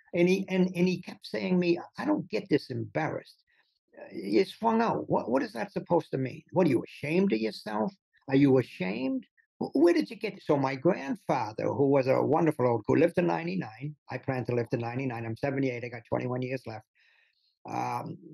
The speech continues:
he, he was an interesting coot, uh, and he got that embarrassment and shame, a hu-, they come, he said,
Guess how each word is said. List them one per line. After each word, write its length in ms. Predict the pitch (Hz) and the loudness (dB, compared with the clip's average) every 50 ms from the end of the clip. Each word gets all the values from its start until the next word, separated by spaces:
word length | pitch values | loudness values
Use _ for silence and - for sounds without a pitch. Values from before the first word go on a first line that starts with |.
| - - | -20 -20
he, 840 | - - - 175 175 - - 135 - - - - 185 220 269 262 | -20 -20 -18 -18 -20 -20 -20 -20 -20 -8 -4 -2 -2 0 0 -2
he 200 | - 165 196 247 | 0 0 2 4
was 180 | 262 254 202 156 | 4 4 4 4
an 200 | 165 143 139 - - | 4 0 0 -4 -4
interesting 800 | 160 175 220 254 - - - 208 180 - - - 185 175 170 165 156 | -4 -2 -2 -2 -4 -6 -8 -8 -8 -8 -8 -6 -4 0 0 0 2
coot, 320 | 160 - 165 - - - - _ _ _ _ _ _ _ _ _ - 123 | 4 4 4 4 4 0 -8 _ _ _ _ _ _ _ _ _ -10 -6
uh, 260 | 127 131 127 131 127 - | -4 -4 -4 -4 -6 -8
and 340 | 156 143 143 143 139 139 143 | -10 -8 -6 -4 -2 -2 -2
he 480 | - - 120 123 151 196 214 233 226 196 | -4 -4 -8 -6 -6 -6 -6 -6 -4 -2
got 380 | 170 196 175 175 170 165 160 160 - | 0 2 2 2 2 0 -2 -4 -10
that 140 | 135 - - - | -12 -12 -12 -10
embarrassment 840 | 117 107 113 107 131 139 151 165 170 - - - 175 180 196 202 - - | -12 -10 -8 -6 -4 -2 0 0 0 -2 -4 -4 -4 -4 -4 -6 -10 -16
and 140 | - 190 | -16 -16
shame, 720 | - - - - 156 151 147 147 147 147 151 147 143 147 151 _ _ _ - | -16 -16 -12 -8 -6 -6 -6 -6 -8 -6 -6 -4 -4 -6 -8 _ _ _ -12
a 140 | 117 104 - _ _ _ - | -12 -12 -12 _ _ _ 2
hu-, 240 | 170 175 175 175 175 | 4 4 6 4 4
they 140 | 156 143 135 | 2 0 0
come, 320 | - - 185 185 185 185 | 0 0 2 2 4 4
he 160 | 180 160 156 | 4 2 0
said, 220 | - - 139 131 | 0 0 -6 -6